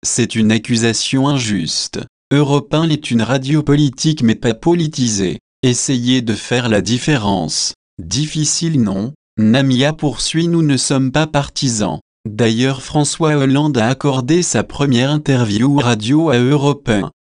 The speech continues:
Pour la rédaction, c'est une consécration. Actuellement ministre socialiste du budget du gouvernement R O,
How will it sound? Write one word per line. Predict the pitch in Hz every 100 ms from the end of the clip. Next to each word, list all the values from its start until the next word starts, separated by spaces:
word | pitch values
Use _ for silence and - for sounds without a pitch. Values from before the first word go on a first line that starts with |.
| _
Pour | - 123
la | 113
rédaction, | 107 110 117 110 - 139 160
c'est | 175 131 -
une | 107 202
consécration. | 139 165 143 120 - 139 - 113 101 - _ -
Actuellement | 120 - - 107 98 98 110
ministre | 104 131 156 165 - 123
socialiste | 110 - 151 - 139 120 110 139 139
du | 107
budget | 101 110 101 110
du | 98
gouvernement | 104 113 113 113 110 101 104
R | 107 110
O, | 95 98 135